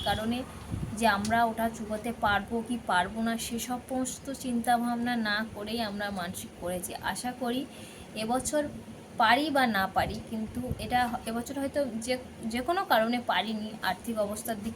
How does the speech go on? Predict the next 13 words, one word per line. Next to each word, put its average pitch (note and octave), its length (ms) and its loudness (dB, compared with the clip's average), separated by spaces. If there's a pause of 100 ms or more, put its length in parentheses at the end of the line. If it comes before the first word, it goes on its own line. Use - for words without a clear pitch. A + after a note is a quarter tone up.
থেকে A3+ 220 -4
বলো, G#3+ 320 0 (2000)
যে B3+ 100 0
কোনো C#4+ 200 -2
অবস্থায় A#3+ 640 4
আম-, A3 380 0
আমরা G#3+ 340 0
পারিনি A3 360 2
মানসিকটা F#3 440 -2 (120)
চোকাতে, F#3+ 340 -2 (220)
but G#3+ 160 2 (160)
আশা A3 340 2
করছি A#3+ 480 0